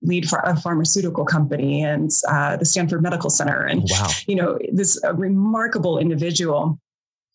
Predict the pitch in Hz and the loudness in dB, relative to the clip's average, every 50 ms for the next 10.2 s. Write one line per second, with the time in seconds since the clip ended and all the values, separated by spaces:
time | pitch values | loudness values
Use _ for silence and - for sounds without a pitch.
0 | - - - - 180 - - - - - 233 226 247 254 240 214 156 127 - - | -4 -2 0 2 2 2 2 2 0 0 0 2 2 2 0 0 0 0 0 0
1 | - - - - - 160 180 175 - 180 160 160 160 160 165 170 170 170 175 170 | 0 0 0 0 0 0 0 0 0 0 -2 -2 -2 0 0 0 0 0 2 0
2 | - - - - 170 160 160 156 165 165 170 - - - - _ _ 185 175 160 | 0 0 0 0 0 0 0 0 0 0 0 -2 -4 -6 -8 _ _ 0 0 2
3 | 160 165 170 - - - - 156 185 170 - - 202 202 - - 208 196 170 165 | 2 0 0 -4 -6 -8 -4 -2 0 0 0 0 0 0 0 0 0 0 0 0
4 | 156 127 - - - _ - 180 170 - - 254 269 214 196 175 170 165 170 175 | 0 0 -2 -6 -10 _ -4 -2 -2 0 0 0 0 2 2 2 2 2 2 0
5 | 180 165 180 165 165 139 - 180 180 214 247 214 175 160 160 175 185 - - - | 0 0 -2 -2 -2 -2 0 0 2 2 2 2 2 0 0 -2 -2 -2 -2 0
6 | - - - - - - - - 190 185 175 175 175 175 180 - 135 - - _ | 0 2 0 -2 -2 -6 -4 -2 0 0 2 2 2 2 2 0 0 -4 -6 _
7 | _ _ _ - _ _ _ - 180 214 285 285 277 - - 311 349 320 262 208 | _ _ _ -20 _ _ _ 0 2 2 2 2 2 0 2 2 2 2 2 2
8 | 185 190 175 - - 190 202 - - - - - 269 269 254 247 214 - 247 220 | 2 2 0 0 0 0 0 2 2 2 2 0 0 0 0 0 0 0 0 0
9 | 214 202 185 - - - 208 190 156 139 - - 311 311 254 196 175 170 - - | 0 0 0 -2 -4 -2 -2 -2 -2 -2 -2 -2 -2 0 2 2 2 0 0 0
10 | 196 185 170 165 | 0 0 0 -2